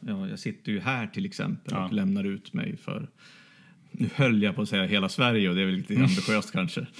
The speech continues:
Speaker 1: Men, eh,
Speaker 2: Ja, det var ju över fyrahundra lyssningar <laughs> senaste gången vi
Speaker 1: Nej, men, eh, jag tänker att, eh, hade du,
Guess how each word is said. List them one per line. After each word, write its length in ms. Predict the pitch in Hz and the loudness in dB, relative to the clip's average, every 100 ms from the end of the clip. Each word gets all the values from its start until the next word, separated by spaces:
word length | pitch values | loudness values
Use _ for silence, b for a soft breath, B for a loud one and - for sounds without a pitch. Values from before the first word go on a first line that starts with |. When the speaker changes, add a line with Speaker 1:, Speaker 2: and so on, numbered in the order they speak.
| B B 135 - | B B -12 2
Speaker 1:
Men, 280 | 117 113 110 | 4 6 6
eh, 60 | 110 107 107 | 6 4 2
Speaker 2:
Ja, 60 | |
det 140 | 98 101 | -2 -2
var 140 | 104 | 2
ju 60 | 117 | 4
över 260 | 117 123 | 4 4
fyrahundra 800 | 127 135 110 127 127 135 127 110 | 2 2 4 4 4 6 6 4
lyssningar 400 | 110 117 - 139 127 | 4 2 4 6 6
<laughs> 80 | |
senaste 560 | 127 160 123 151 - 151 | 6 6 8 6 6 4
gången 200 | 143 147 127 | 6 4 4
vi 60 | 117 - - - - - B 196 B 196 165 B | 2 0 -4 -2 -4 -6 B -6 B 0 -2 B
Speaker 1:
Nej, 280 | 117 117 123 | 2 4 6
men, 280 | 123 123 - | 4 2 0
eh, 560 | 120 113 113 113 113 120 - _ _ _ - | 0 2 4 4 2 -2 -10 _ _ _ -2
jag 180 | 131 | 0
tänker 360 | 151 160 - 147 | 2 0 2 0
att, 260 | 147 139 - - - - - - - - - | 0 -4 -12 -20 -20 -20 -20 -20 -20 -20 -18
eh, 460 | - 127 117 117 113 - - - - - - - - | -8 -2 0 0 -2 -6 -14 -20 -20 -20 -20 -20 -20
hade 640 | - - 135 131 117 135 139 | -18 -4 -2 0 -2 0 0
du, 600 | 117 131 185 180 170 156 | 2 4 4 4 4 2